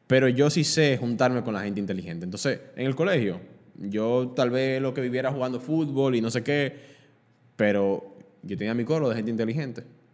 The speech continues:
¿Y qué pasaba? Yo, yo me gradué con honores, bien, nítido, todo bien.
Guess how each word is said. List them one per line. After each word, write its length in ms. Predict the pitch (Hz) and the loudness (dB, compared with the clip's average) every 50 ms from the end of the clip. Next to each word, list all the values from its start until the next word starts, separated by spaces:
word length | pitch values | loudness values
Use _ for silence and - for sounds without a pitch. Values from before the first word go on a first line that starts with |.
| _ _ _ _ _ _ _ | _ _ _ _ _ _ _
¿Y 100 | - 113 | -2 0
qué 100 | 110 131 | 2 2
pasaba? 320 | 131 127 117 - 95 90 87 | 2 2 2 2 2 0 2
Yo, 200 | 90 95 98 - 98 | 0 0 -2 -2 -4
yo 80 | 101 98 | -4 -2
me 100 | 95 101 | -2 0
gradué 840 | 101 104 101 101 101 104 101 101 101 98 101 101 98 95 - - - - - - | 0 2 2 2 2 2 2 2 2 2 2 0 -2 -4 -8 -12 -14 -14 -8 -6
con 140 | - 107 110 | -4 -2 -2
honores, 320 | 110 135 170 175 143 120 | 0 0 0 0 0 2
bien, 280 | 113 147 175 160 127 117 | 2 0 0 0 0 0
nítido, 380 | 131 156 156 - - 110 107 | 0 -2 -2 -4 -6 -8 -8
todo 180 | 104 107 117 110 | -6 -4 -2 0
bien. 360 | 110 123 143 131 117 120 131 | 0 0 0 -2 -4 -8 -12